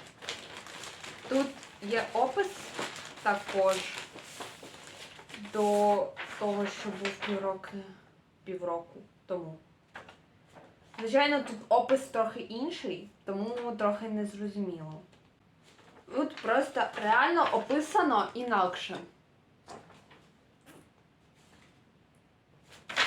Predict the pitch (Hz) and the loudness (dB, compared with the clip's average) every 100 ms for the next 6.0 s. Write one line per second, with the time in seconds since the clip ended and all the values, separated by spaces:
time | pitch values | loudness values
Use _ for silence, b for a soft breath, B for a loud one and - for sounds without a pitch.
0 | - - - - - - - 208 214 208 | 2 -4 -14 -16 -16 -8 0 2 2 0
1 | 254 285 - 214 208 233 214 202 175 165 | 0 0 -2 -10 -12 -12 -10 -10 -12 -20
2 | - - _ _ _ _ _ _ 202 156 | -20 -20 _ _ _ _ _ _ -8 -8
3 | 151 - - - - 196 190 190 190 202 | -8 -16 -20 -20 -16 -8 -6 -6 -8 -16
4 | - 233 220 - _ - - - _ _ | -16 -20 -20 -20 _ -20 -20 -20 _ _
5 | _ _ _ _ - 285 - - - - | _ _ _ _ -6 -4 -6 -10 -10 -10